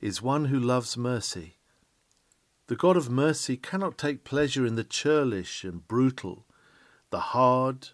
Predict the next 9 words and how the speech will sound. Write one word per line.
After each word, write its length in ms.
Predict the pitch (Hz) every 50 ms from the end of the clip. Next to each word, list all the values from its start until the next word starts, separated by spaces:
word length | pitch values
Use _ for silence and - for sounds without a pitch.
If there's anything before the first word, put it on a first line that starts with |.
| _ _ _ -
the 80 | -
cruel, 640 | - - - - - 127 135 135 135 131 131 131 131
the 140 | 120 113 104
grasping, 960 | - - 101 104 104 117 127 131 - - - - - 127 123 123 135 135 135 - _ _ _ _ _ _ _
the 140 | - 101 101
oppressing, 880 | 95 - - - - 131 139 143 131 - - - 147 143 147 156 160 - _ _ - - - _ _
the 100 | - 107
sternly 720 | - - - - - 143 151 160 165 165 156 147 147 143 - -
unforgiving 920 | 127 139 139 135 131 - 135 120 104 127 131 131 127 139 131 135 151 151